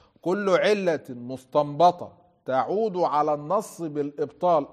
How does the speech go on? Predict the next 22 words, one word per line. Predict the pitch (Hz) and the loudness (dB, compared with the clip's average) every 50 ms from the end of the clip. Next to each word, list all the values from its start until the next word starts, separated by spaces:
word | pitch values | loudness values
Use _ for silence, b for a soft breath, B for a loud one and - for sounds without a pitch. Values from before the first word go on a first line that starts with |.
| - | 4
أو | 196 254 320 339 | 6 6 6 6
التخصيص | 311 - - - - 220 - - - 285 302 - - | 4 0 -2 -2 -2 -2 -2 -2 -8 -8 -8 -6 -6
حتى، | - 185 180 - - - - _ _ _ - | -6 -6 -6 -6 -8 -20 -20 _ _ _ -16
أو | 131 - | -16 -12
حتى | - - 233 - - 190 | -8 -8 -8 -6 -6 -6
مجرد | 170 165 156 185 208 196 185 160 | -6 -6 -4 -4 -4 -4 -4 -6
التخصيص، | 143 117 - - 113 _ - 180 233 226 - b b b b b b b | -8 -10 -14 -20 -20 _ -14 -14 -14 -14 -16 b b b b b b b
فهي | _ - 143 147 185 226 208 180 | _ -6 -4 -2 0 2 2 2
باطلة". | 160 147 156 160 160 156 135 127 - - 127 120 107 107 110 120 - - _ _ _ _ _ _ - - - - - | 2 4 4 4 6 4 4 0 -2 -8 -10 -8 -6 -6 -6 -6 -8 -10 _ _ _ _ _ _ -20 -20 -20 -12 -6
ويخرج | 131 131 135 143 143 139 - 165 190 185 165 143 127 | -4 -2 -2 -2 -2 0 2 2 4 4 2 0 0
على | 131 117 117 120 117 | -2 -2 -2 -2 -2
هذا | 113 127 175 208 185 202 190 | -2 0 0 0 0 0 -2
حكم | - - - 180 208 202 - 139 135 | -2 -2 -2 -4 -4 -4 -8 -14 -12
هذه | 123 117 120 117 117 113 113 143 180 165 165 165 156 - | -12 -10 -10 -12 -12 -12 -12 -14 -14 -12 -12 -14 -14 -14
المسألة، | 131 127 117 113 110 107 - - 143 165 196 220 226 - b b b b b - | -14 -14 -14 -14 -18 -18 -14 -10 -6 -4 -4 -6 -6 -10 b b b b b -16
فإنه | 127 - 139 127 127 143 170 165 131 123 | -14 -14 -14 -14 -12 -12 -10 -10 -10 -12
إذا | 113 120 120 | -12 -12 -14
استنب-، | 113 - _ - 185 208 196 170 143 139 135 135 - 135 | -14 -14 _ -10 -10 -8 -8 -8 -6 -6 -6 -6 -8 -10
إذا | 123 135 | -12 -12
استنبط | - - _ - 170 190 180 156 131 113 110 - - - _ _ _ _ _ _ _ _ _ _ _ _ _ _ _ _ _ - | -12 -12 _ -6 -4 -4 -4 -6 -10 -10 -12 -12 -16 -20 _ _ _ _ _ _ _ _ _ _ _ _ _ _ _ _ _ -14
من | 117 127 127 131 | -12 -8 -8 -8
النص، | 135 139 139 143 165 170 165 165 - - - - - | -8 -8 -4 2 2 2 2 2 -2 -14 -20 -20 -20